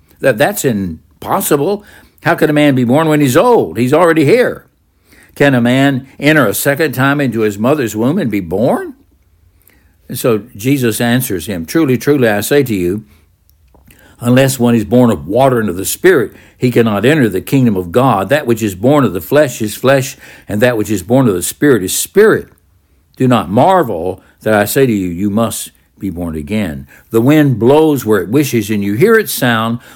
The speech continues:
but you do not know where it comes from or where it's going. So it is with everyone who is born of the Spirit. So Jesus points him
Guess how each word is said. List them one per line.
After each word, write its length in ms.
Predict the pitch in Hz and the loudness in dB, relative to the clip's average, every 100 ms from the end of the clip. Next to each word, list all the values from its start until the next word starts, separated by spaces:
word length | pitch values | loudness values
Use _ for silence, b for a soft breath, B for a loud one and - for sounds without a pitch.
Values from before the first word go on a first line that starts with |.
| B | B
but 160 | 117 - | -6 -4
you 60 | |
do 140 | 190 175 | -2 0
not 240 | 156 143 | 0 0
know 140 | 131 | 2
where 280 | 127 151 202 | 2 4 2
it 140 | 190 - | 2 -4
comes 320 | 143 131 117 | -2 -2 -2
from 340 | 117 110 107 B - | -2 -2 -2 B 0
or 140 | 117 | 2
where 180 | 127 120 | 4 2
it's 180 | - - | -2 -8
going. 680 | - 127 120 95 69 69 - _ b b | 0 2 2 0 -6 -16 -20 _ b b
So 300 | - - 113 | -8 -2 0
it 80 | 107 | 2
is 180 | 104 101 | 0 -2
with 200 | 92 - | -8 -2
everyone 600 | 131 143 98 87 82 85 - b b | 0 2 0 -4 -6 -10 -14 b b
who 100 | - | -18
is 140 | 113 - | -16 -12
born 340 | 110 101 85 | -6 -6 -6
of 80 | 76 | -8
the 60 | 76 | -10
Spirit. 360 | - - - - B | -10 -12 -12 -18 B
So 140 | - 135 | -2 0
Jesus 360 | 170 214 151 | 0 0 -2
points 300 | 135 127 120 | -2 -2 -2
him 220 | 117 107 | -4 -6